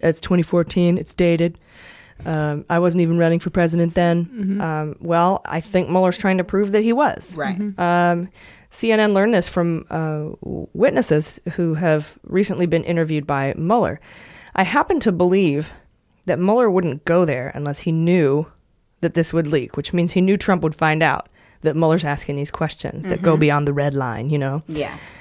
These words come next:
Speaker 1: So that says to me that Mueller's pretty much done with this line of questioning. And now he's, he's pretty much tied the conspiracy together. Otherwise, I don't think he'd be letting Trump know. Now, this, that's, again, that's theory.
Speaker 3: Conjecture,
Speaker 1: That's
Speaker 3: yeah.
Speaker 1: theory. Uh, I feel he would continue to indict on money and tax fraud for now,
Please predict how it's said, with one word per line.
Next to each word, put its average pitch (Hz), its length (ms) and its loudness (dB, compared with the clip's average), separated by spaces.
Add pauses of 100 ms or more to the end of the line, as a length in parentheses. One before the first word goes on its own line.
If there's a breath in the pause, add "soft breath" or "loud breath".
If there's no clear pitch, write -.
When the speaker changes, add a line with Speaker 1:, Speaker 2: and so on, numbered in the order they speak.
(140 loud breath)
Speaker 1:
So - 140 -4
that 196 160 0
says 208 200 0
to 196 80 0
me 190 120 2
that 160 140 0
Mueller's 160 260 2
pretty 165 160 -2
much 156 220 -2
done 165 180 0
with 151 120 -4
this 143 180 -6
line 143 160 -4
of 139 100 -8
questioning. 139 540 -6 (1080 loud breath)
And 160 160 2
now 147 260 4
he's, 160 520 0
he's 160 200 -2 (400)
pretty 156 160 0
much 156 240 4
tied 151 220 2
the 143 60 2
conspiracy 147 560 0
together. 156 440 2
Otherwise, 151 420 4
I 156 60 2
don't 165 160 2
think - 180 -2
he'd 147 140 -4
be 147 120 2
letting 139 280 0
Trump - 300 -8
know. 135 280 -4
Now, 139 140 -2
this, 180 240 0
that's, 165 320 0
again, 139 280 -2
that's 135 180 -4
theory. 156 100 -6
Speaker 3:
Conjecture, 139 460 -2
Speaker 1:
That's 139 200 -2
Speaker 3:
yeah. 123 60 -6
Speaker 1:
theory. - 240 -6 (640 loud breath)
Uh, 170 220 2
I 185 180 2
feel 233 400 0
he 202 140 0
would 185 140 0
continue 220 420 0
to 165 120 0
indict 160 440 0
on 151 220 -2
money 160 240 0
and 143 120 -4
tax 147 320 -2
fraud 175 300 2
for 156 140 0
now, 151 500 0